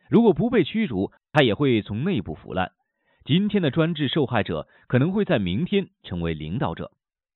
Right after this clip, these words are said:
到时他们会抛弃已经使他们受害的意识形态，并寻找一个新的意识形态。他们迟早会找到法轮功。这是自共产主义铁幕解体后在中国出现的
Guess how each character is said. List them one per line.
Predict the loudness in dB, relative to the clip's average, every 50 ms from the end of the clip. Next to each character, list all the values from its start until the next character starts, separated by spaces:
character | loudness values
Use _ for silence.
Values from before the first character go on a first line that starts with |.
| _ _ _
到 | 4 6 6 6
时 | 4 0 -2 -2 -2 -4 -14 -2
他 | 0 0
们 | 0 2
会 | 0 0
抛 | -2 0 2 2 2 2
弃 | 0 -2 -6 -6 -6 -8 _ _
已 | -10 -6
经 | -4 -4 -4
使 | -6 -8
他 | -6 -4 -2
们 | -2 -2
受 | -2 0 0 0 0
害 | -2 -2 -2 0
的 | 0 -2 -4
意 | -6 -8 -10
识 | -10 -12
形 | -14 -14 -14 -10
态， | -6 -6 -6 -6 -8 _ _ _ _ _ _ _ _ _ _ _ _
并 | 0 2 2
寻 | 2 0 -2 2
找 | 4 2 2 2
一 | 0 -4 -4
个 | -4 -4 -6
新 | -8 -10 -6 -4 -4 -2 -2
的 | -4 -6 -6
意 | -12 -12 -12
识 | -12 -14
形 | -16 -16 -14 -14
态。 | -12 -12 -14 -14 _ _ _ _ _ _ _ _ _
他 | -2 0
们 | 0 0
迟 | 0 2 0 2
早 | 4 2 2 0 -2
会 | -6 -4 -4 -4
找 | -2 -4 -6 -6 -6 _
到 | -8 -8
法 | -6 -8 -10 -10
轮 | -10 -12 -6
功。 | -4 -4 -4 -4 _ _ _ _ _ _ _ _ _ _ -2
这 | -2 0
是 | 0 0 0
自 | -2 0
共 | 0 2 0 2
产 | 2 2 2 2 0 0
主 | -2 0 0 0
义 | 0 -2
铁 | -2 -2 -2 0 0
幕 | 0 0 0 -2
解 | 0 -2 -2 -2
体 | -2 -6 -6
后 | -2 -2 -2 -2 -4 _ -20 -20 0
在 | 2 2 2
中 | 4 2 0 2 4
国 | 4 4 4
出 | 4 0 -2
现 | -2 -2 -2 0 0
的 | 0 -2 -4